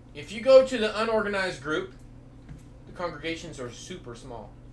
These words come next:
If you go to the super organized, the congregations are a whole lot bigger.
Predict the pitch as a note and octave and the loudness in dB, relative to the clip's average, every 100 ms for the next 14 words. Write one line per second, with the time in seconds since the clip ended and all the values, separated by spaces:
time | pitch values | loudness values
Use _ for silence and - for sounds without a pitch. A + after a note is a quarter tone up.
0 | - - - - - - - - - - | -18 -20 -18 -18 -18 -18 -18 -18 -20 -20
1 | - - E3 G#3+ B3 A3+ F#3+ F3+ - D4 | -18 -6 -2 6 8 8 4 0 2 2
2 | D#4 B3+ A3+ D4 B3+ G3 F3 F#3 - F#3 | 6 8 10 10 8 2 2 -2 -4 -2
3 | F#3 E3 F#3+ F#3 E3+ C#3+ B2+ B2+ D3+ F3 | -2 -2 -4 -4 -6 -4 -2 -2 0 2
4 | E3 D3 B2+ A2 D3+ C3+ G2+ | 2 2 -2 -4 -8 -6 -10